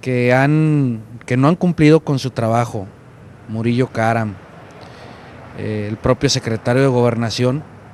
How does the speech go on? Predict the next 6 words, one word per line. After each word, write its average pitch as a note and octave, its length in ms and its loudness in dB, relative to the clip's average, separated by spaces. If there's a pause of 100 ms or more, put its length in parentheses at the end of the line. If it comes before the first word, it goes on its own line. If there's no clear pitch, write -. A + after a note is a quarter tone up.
(340)
pues, B2+ 140 0 (440)
no C#3+ 340 4
han, E3+ 320 4
eh, D#3+ 220 2 (100)
puesto D3 320 0
su B2+ 460 0